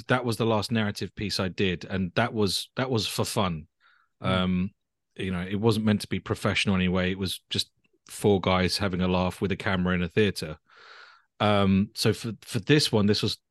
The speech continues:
Speaker 1: probably a chance to really relearn some of the things that I've grown up with, uh, in either in the industry, from university, from filmmaker friends. And I, I researched my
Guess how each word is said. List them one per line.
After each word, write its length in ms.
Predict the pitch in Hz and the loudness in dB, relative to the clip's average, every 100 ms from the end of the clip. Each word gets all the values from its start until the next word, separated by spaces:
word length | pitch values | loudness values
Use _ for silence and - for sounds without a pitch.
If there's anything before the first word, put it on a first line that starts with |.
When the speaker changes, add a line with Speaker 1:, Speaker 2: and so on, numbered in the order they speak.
| _ | _
Speaker 1:
probably 500 | - 143 127 107 95 - _ _ _ _ _ _ | -4 0 2 2 -2 -10 _ _ _ _ _ _
a 60 | 113 | -4
chance 460 | - - 123 110 - | 0 4 4 2 0
to 260 | 113 104 110 | 0 0 -4
really 600 | 127 98 113 117 104 104 | -8 0 4 4 2 -2
relearn 840 | 110 92 104 117 110 110 107 92 87 | -6 -2 2 4 6 8 6 4 0
some 220 | - 107 | 0 -2
of 60 | 92 | -2
the 100 | 95 | -4
things 300 | 107 95 92 | -2 -2 -4
that 100 | 107 | -4
I've 300 | 98 87 - - 110 | -6 -6 -12 -14 -4
grown 300 | 113 101 95 | 2 4 4
up 160 | 98 | 2
with, 340 | 110 92 87 - - | 2 0 -2 -8 -16
uh, 40 | 117 - - | -14 -12 -12
in 180 | - 107 | -2 2
either 300 | 110 107 107 | 4 4 6
in 80 | 98 | 4
the 120 | 92 | 4
industry, 520 | 98 95 - 101 95 | 2 0 0 0 0
from 220 | 90 90 80 | -4 -6 -4
university, 580 | 87 87 95 - 101 | 0 2 2 0 -2
from 300 | 92 - 85 | -4 -4 -4
filmmaker 460 | 82 110 92 90 92 | 0 2 4 2 -2
friends. 520 | - 98 92 90 85 | -2 0 2 0 -2
And 460 | - 95 92 92 87 - - - - - _ | -4 -2 0 0 -2 -8 -20 -20 -20 -20 _
I, 140 | - 120 | 0 2
I 160 | 113 113 | 4 2
researched 520 | 95 98 - 101 - | 2 0 2 0 -2
my 120 | 90 | -8